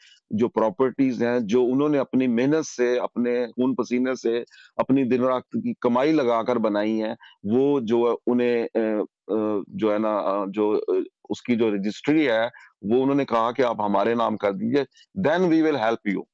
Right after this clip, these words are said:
तो ये possible बिल्कुल नहीं था। इसी तरह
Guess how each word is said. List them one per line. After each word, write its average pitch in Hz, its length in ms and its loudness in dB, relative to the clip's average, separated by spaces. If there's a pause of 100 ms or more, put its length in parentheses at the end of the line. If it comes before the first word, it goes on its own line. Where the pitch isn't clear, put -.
(680)
तो 151 80 2
ये 156 300 2
possible 151 480 0
बिल्कुल 131 340 0
नहीं 104 220 0
था। 98 380 -4
इसी 190 220 0
तरह 196 300 0